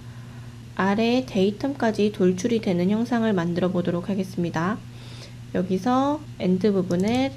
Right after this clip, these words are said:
화살표를 더블 클릭해 주시고요. 엔드 부분에 Until Extend로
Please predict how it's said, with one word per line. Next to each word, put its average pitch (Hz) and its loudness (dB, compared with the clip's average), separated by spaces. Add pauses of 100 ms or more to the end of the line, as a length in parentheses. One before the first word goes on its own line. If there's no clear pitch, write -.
(140)
화살표를 254 0
더블 247 0
클릭해 196 -2
주시고요. 202 -2 (1500)
엔드 190 4
부분에 214 0 (840)
Until 180 0
Extend로 196 0